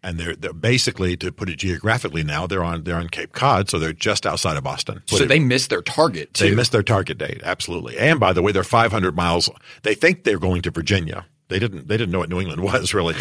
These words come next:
Speaker 1: They think they're going to Virginia, but the storms blew them off coast. So picture it now. They're not only five hundred miles north, they've arrived in December.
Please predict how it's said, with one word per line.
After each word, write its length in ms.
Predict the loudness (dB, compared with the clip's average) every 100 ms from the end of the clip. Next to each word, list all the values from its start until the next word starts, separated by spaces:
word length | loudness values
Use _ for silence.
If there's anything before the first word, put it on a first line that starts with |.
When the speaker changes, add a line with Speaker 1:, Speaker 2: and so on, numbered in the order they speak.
| -6
Speaker 1:
They 140 | 0 4
think 220 | 4 4
they're 100 | 2
going 140 | 4 2
to 60 |
Virginia, 320 | 0 2 2 0
but 80 | -2
the 60 |
storms 440 | -2 0 2 0 -2
blew 180 | -4
them 160 | -2 0
off 160 | -2 -2
coast. 380 | -4 -4 -8 -10 -18 -6
So 120 | -2
picture 340 | 0 0 0 -2
it 80 | -2
now. 240 | -8 -8 -14 -20 _
They're 120 | -2 2
not 220 | 4 4
only 180 | 2 2
five 280 | 4 4 4
hundred 260 | 2 0
miles 360 | 0 0 0 0
north, 420 | 0 -2 -4 -10
they've 220 | -6 -2
arrived 500 | 0 4 4 4 2
in 160 | -4 -2
December. 600 | 0 2 2 0 -2